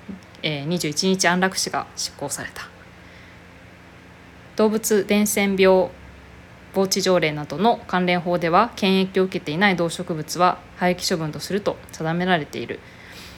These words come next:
えー、局は、密輸された猫は国内に感染症を持ち込む恐れがあり、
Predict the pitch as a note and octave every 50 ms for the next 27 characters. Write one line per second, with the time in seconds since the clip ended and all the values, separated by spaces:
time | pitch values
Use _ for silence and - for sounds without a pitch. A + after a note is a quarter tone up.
0 | - - - - - - - E3 D3+ C#3+ C#3+ - G#3+ G3 - - D#3+ C#3+ D3 -
1 | - - - F3 E3 - - G3+ G3+ - G3+ F#3+ F#3+ F#3+ F#3 G3 G3+ G3 - E3+
2 | G#3+ A3 - F#3 - A#3 B3 A#3 G3 E3 D3+ D3+ - F#3 F#3 G3 F#3+ F#3+ G3+ G3
3 | F#3+ - G3+ F#3+ F#3 F#3 F#3 F3+ F3+ - - G#3 F#3 E3+ E3 - B3+ A#3 G#3 E3+
4 | D#3+ D#3+ D#3+ F3 -